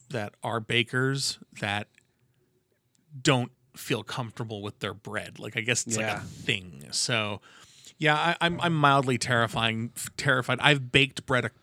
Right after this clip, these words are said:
Speaker 1: successfully a few
Speaker 2: Oh.
Speaker 1: times.
Speaker 2: Oh, I
Speaker 1: but
Speaker 2: should get Colette to send me. Uh, she, she was looking up some scone recipes. She found, like, an Earl Grey lavender, I think, scone recipe.
Speaker 1: That's
Speaker 2: See,
Speaker 1: exciting.
Speaker 2: see if she could send me that,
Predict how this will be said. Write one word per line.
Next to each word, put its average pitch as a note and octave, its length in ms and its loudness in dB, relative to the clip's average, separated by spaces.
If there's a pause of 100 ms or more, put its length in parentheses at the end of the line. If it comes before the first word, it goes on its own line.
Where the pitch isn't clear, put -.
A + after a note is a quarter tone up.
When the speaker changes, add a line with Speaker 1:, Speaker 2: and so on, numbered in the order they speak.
Speaker 1:
successfully B2+ 520 0
a A#2 60 0
few A#2 200 -4
Speaker 2:
Oh. - 20 -4
Speaker 1:
times. G#2+ 540 -4
Speaker 2:
Oh, B2+ 60 -10
I C#3 60 -6
Speaker 1:
but G#2 60 -4
Speaker 2:
should E3 140 -6
get D#3+ 220 -8
Colette A2 360 -6
to A2+ 120 -8
send G#2+ 200 -4
me. G2+ 240 -8
Uh, G2+ 440 -8
she, G#2+ 480 -10
she A2 440 -6
was G#2+ 220 -6
looking B2+ 240 -4
up C3 140 -4
some G#2+ 200 -8
scone B2 440 2
recipes. G#2 640 -6 (500)
She - 140 -12
found, B2 300 -4
like, A2 200 -4
an G#2+ 120 -6 (100)
Earl B2 340 0
Grey G#2+ 720 -4 (800)
lavender, G#2+ 680 0
I G2+ 120 -4
think, G2+ 320 -6
scone G#2 520 -6
recipe. A2 560 -8 (720)
Speaker 1:
That's - 140 -8
Speaker 2:
See, C#3+ 60 0
Speaker 1:
exciting. A2 300 0
Speaker 2:
see D3 200 -2
if G2 100 -6
she A2 160 -8
could G2+ 120 -10
send G#2 220 -10
me G#2 80 -10
that, G#2 260 -8